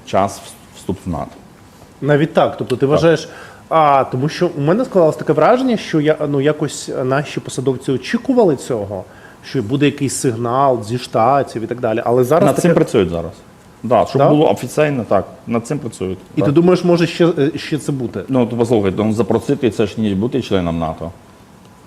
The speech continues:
Speaker 1: А, але послухайте, дуже великі гро-, кошти вже витрачені, розумієте? Відпустити, а, Україну, просто отак кинути, це неможливо.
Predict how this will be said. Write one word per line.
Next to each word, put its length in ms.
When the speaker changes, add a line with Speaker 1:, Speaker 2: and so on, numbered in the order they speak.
Speaker 1:
А, 420
але 260
послухайте, 440
дуже 240
великі 300
гро-, 560
кошти 320
вже 200
витрачені, 520
розумієте? 500
Відпустити, 640
а, 460
Україну, 560
просто 320
отак 320
кинути, 440
це 140
неможливо. 540